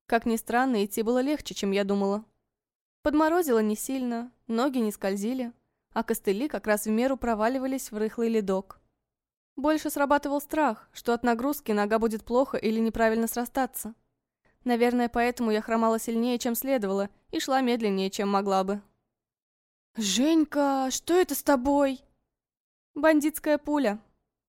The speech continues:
ответила я Вале, однокласснице. Она, как и я, сразу после школы устроилась продавцом в нашу стекляшку, как мы называли маленький продовольственный магазинчик.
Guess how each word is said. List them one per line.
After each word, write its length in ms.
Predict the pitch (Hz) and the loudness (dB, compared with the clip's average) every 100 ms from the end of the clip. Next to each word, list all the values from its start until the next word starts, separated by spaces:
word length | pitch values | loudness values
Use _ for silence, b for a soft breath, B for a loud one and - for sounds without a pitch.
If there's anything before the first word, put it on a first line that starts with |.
| _ _ _ _ | _ _ _ _
ответила 440 | 247 262 277 269 269 | -6 -2 -4 -2 0
я 200 | 269 262 | 2 2
Вале, 380 | 285 226 202 - _ 226 | 2 0 -4 -8 _ -4
однокласснице. 800 | 214 226 240 202 214 208 - 226 _ _ _ _ _ _ _ | -2 0 0 -2 -2 -6 -10 -12 _ _ _ _ _ _ _
Она, 260 | 277 311 320 | 2 4 4
как 220 | 277 277 | 0 -2
и 80 | 262 | 0
я, 160 | 269 | 0
сразу 300 | 285 208 214 | 2 2 2
после 260 | 208 233 233 | 0 -4 -4
школы 380 | - 254 269 196 | -4 -2 0 0
устроилась 440 | 214 214 214 214 | -2 0 0 0
продавцом 520 | - 220 220 - 254 | -2 -4 -4 -2 -2
в 80 | 220 | 2
нашу 220 | 214 214 | 2 2
стекляшку, 640 | 214 233 247 240 - - 202 _ - | -6 -6 -2 -2 -2 -10 -12 _ -4
как 200 | 220 233 | -2 2
мы 100 | 226 | 2
называли 400 | 220 220 220 220 | 2 2 2 2
маленький 440 | 220 269 233 202 | 2 0 -2 -2
продовольственный 600 | 202 220 214 208 214 214 | 0 0 0 -4 -2 0
магазинчик. 720 | 220 233 233 208 - 208 - | 2 0 0 -2 -4 -12 -20